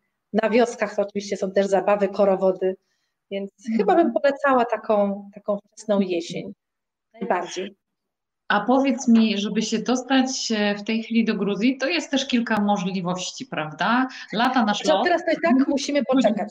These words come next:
Speaker 1: no bo, bo jest sytuacja taka, jaka jest. E, my też cały czas mamy przesuwane bilety,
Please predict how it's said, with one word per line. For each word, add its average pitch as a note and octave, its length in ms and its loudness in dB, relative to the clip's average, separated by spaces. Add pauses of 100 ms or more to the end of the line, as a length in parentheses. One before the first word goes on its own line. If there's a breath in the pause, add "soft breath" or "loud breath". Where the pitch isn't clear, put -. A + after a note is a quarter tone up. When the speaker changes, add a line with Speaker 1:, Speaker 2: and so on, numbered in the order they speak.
(120)
Speaker 1:
no G#3 80 -4 (100)
bo, G#3+ 260 0
bo A3+ 120 0
jest A#3+ 260 0
sytuacja B3 560 0
taka, A3+ 280 -2
jaka A3 280 0
jest. F#3 480 -4
E, F#3+ 220 -6
my G3+ 120 -8
też G#3 200 -18
cały G#3+ 200 -2
czas G#3+ 200 -12
mamy G#3+ 180 -4
przesuwane G#3 580 -2
bilety, G#3 500 -2